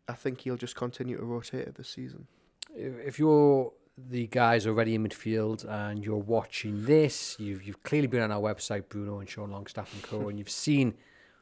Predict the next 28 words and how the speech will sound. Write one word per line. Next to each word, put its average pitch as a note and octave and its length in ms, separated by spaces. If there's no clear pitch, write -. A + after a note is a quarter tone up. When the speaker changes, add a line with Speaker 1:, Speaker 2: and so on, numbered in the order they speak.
Speaker 2:
Tonali A2+ 460
is G2+ 100
signed. A#2 400
He's F#2+ 100
just - 260
been B2+ 120
added A#2+ 260
to A#2 80
the G#2+ 120
players' A#2 380
WhatsApp A#2 520
group. G#2+ 340
What C3 140
are D3 40
you C#3 80
thinking? C#3+ 400
Are A#2 80
you, D3 220
if C#3+ 160
you're E3+ 160
Sean D#3+ 300
Longstaff, C#3 480
Joe C3 140
Willock, C3 400
even B2 200
Joe A#2 100
Linton, B2+ 280
perhaps, - 420